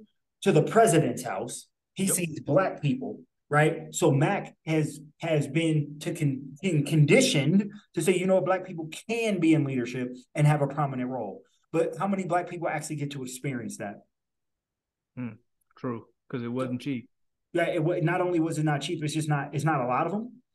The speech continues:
Speaker 1: if you
Speaker 2: No.
Speaker 1: think about it. And it's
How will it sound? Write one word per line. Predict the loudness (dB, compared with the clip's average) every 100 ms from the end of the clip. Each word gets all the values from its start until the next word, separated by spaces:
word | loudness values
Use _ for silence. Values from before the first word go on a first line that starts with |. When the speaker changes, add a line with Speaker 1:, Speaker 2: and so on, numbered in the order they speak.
| _ _ _ _
Speaker 1:
if | -2 0
you |
Speaker 2:
No. | 0
Speaker 1:
think | 0
about | 2 2
it. | 0 -6 -18 _ -2
And | 0 2 0 -4 -16 _ _ _ _ _ _ _ _ _ _ _ _
it's | 0 2 0